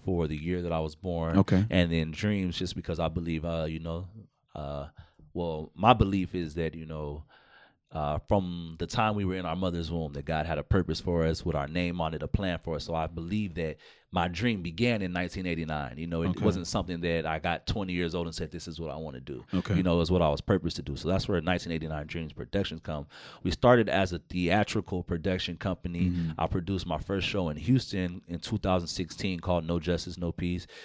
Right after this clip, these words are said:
Speaker 1: It starred, uh, Rico King. I don't know
Speaker 2: Mm-hmm.
Speaker 1: if you know him.
Speaker 2: I've, I've
Speaker 1: He's
Speaker 2: heard his name.
Speaker 1: a fi-,
Speaker 2: Yeah.
Speaker 1: filmmaker here in Houston of G Code.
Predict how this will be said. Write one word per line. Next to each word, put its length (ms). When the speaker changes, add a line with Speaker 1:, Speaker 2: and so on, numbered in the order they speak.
Speaker 1:
It 80
starred, 380
uh, 180
Rico 380
King. 400
I 80
don't 120
know 80
Speaker 2:
Mm-hmm. 100
Speaker 1:
if 40
you 80
know 200
him. 280
Speaker 2:
I've, 160
I've 140
Speaker 1:
He's 80
Speaker 2:
heard 100
his 100
name. 200
Speaker 1:
a 40
fi-, 60
Speaker 2:
Yeah. 40
Speaker 1:
filmmaker 600
here 200
in 80
Houston 320
of 160
G 180
Code. 380